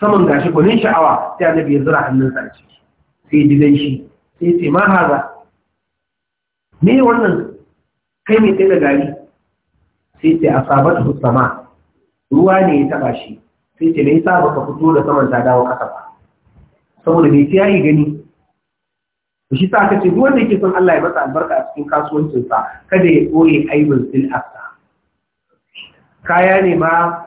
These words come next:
ya kusa tashi daga aiki. Abin da ake sa da shi salahiyya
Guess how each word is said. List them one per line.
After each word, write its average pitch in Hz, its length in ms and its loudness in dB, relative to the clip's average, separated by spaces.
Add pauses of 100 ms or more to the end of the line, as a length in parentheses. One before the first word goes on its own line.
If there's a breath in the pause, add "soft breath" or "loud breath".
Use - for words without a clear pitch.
ya 160 340 0
kusa 165 560 -2 (220)
tashi 170 320 -2
daga 131 260 -4
aiki. - 380 -8 (2250)
Abin 175 180 2
da 160 60 2
ake 151 240 0
sa 139 100 2
da 135 160 2
shi 131 560 2 (180)
salahiyya 127 680 -2